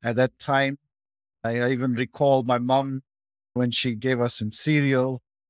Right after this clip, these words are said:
to add a bit of water into the milk just to make sure that, of course, not in front of us, but we saw that. And I used to,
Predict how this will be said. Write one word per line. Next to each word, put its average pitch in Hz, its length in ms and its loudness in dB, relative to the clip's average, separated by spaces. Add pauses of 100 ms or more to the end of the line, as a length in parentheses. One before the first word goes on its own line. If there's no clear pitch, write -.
(240)
to 127 180 -4
add 135 180 2
a 139 60 -4
bit 123 160 -4
of 117 140 -4
water 127 480 0
into 120 240 -4
the 113 100 -4
milk 135 560 0
just - 220 -8
to 131 60 -4
make 123 200 2
sure 143 360 0
that, 123 180 2 (680)
of 139 160 -4
course, 147 220 2
not 147 140 2
in 131 100 0
front 170 220 2
of 147 160 -4
us, 135 420 -2
but 127 180 -2
we 147 120 -4
saw 160 280 2
that. 113 300 -4 (500)
And 147 200 4
I 156 80 4
used 165 300 2
to, 135 340 -2